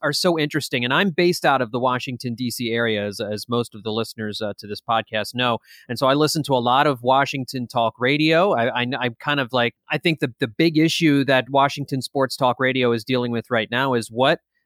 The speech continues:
the Redskins are gonna do with the number two overall pick. I mean, it is a highly valued pick. There's a guy right there that they could take in, in Chase Young. I mean, his amazing edge rusher from Ohio State.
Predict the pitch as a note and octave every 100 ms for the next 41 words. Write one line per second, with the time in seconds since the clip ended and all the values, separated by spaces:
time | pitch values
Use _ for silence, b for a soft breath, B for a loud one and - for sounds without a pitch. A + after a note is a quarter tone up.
0 | _ B2 A#2 C#3 C#3+ - D#3 C#3+ B2+ A#2+
1 | A2 - C3 C3 B2 A2 A#2 A#2+ A#2 C3+
2 | A#2 A2 A2 A2 G#2+ G#2 - G#2+ F#2+ G#2+
3 | G#2+ A2 B2+ A#2 A2+ G#2 - C3 C#3 D#3
4 | D3 C3 B2+ B2+ A#2 G#2+ C#3 C3+ _ B
5 | B - A#2+ A#2+ A2+ C3 C#3 F3+ F#3 F#3
6 | F#3+ F3 E3+ D#3+ C#3 D3+ D3 C#3+ - D3+
7 | C3+ B2+ A#2+ B2+ C3+ B2 - C#3 C3+ D3
8 | C#3+ B2 G2+ G#2 A2 A2+ A2 A2+ A#2 C3+
9 | D#3+ D3 D#3+ D#3 C#3+ C#3+ C3+ C3+ C3+ C#3+
10 | - B2 A#2 A#2+ B2 A#2+ - C3 B2+